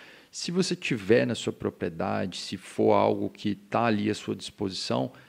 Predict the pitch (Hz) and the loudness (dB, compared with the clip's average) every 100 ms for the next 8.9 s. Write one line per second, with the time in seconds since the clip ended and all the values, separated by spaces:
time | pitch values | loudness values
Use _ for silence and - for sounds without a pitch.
0 | _ _ - 151 147 - - 131 139 139 | _ _ 0 2 2 0 0 2 2 -2
1 | 160 185 - 131 123 - 92 80 95 98 | -2 -2 -2 0 0 -4 -6 -6 -6 -6
2 | 104 104 98 98 107 104 - 101 98 98 | -6 -8 -8 -8 -6 -6 -4 -4 -2 -4
3 | 101 - 101 110 113 131 160 - 95 - | -4 -8 -8 -6 -6 -6 -6 -4 -4 -6
4 | - - - - 127 123 131 123 - - | -14 -20 -20 -8 0 4 6 4 -2 -6
5 | 160 - 131 123 123 127 127 - - 120 | -6 0 2 2 2 0 -2 -2 2 2
6 | 117 - 101 107 - - 107 - 113 110 | 0 -6 -12 -12 -12 -10 -10 -8 -4 -2
7 | 107 87 104 127 127 - - _ - 110 | -2 0 2 2 2 -8 -20 _ -4 0
8 | 113 117 - 120 120 - - 117 | 0 -2 -4 -2 -2 -4 -8 -6